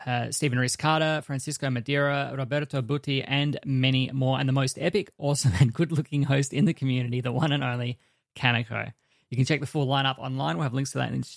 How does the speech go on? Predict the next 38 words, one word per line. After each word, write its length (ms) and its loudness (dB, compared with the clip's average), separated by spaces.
in, 240 0
in 160 -4
the 60 2
show 180 2
notes. 280 -2
The 60 -4
conference 340 2
will 80 0
take 220 0
place 260 0
at 80 -4
the 80 -4
beautiful 540 0
L 160 0
X 140 -4
Factory, 360 -8
a 60 -6
historical 480 -2
place 440 -2
modernized 760 0
with 100 -2
state-of-the-art 540 2
facilities 560 -4
and 100 -6
a 60 -4
convenient 440 2
location 460 -4
in 220 -2
the 80 2
heart 400 0
of 200 -2
Lisbon 320 -4
City. 380 -2
In 80 4
addition 340 2
to 140 -6
the 80 -10
conference, 480 -2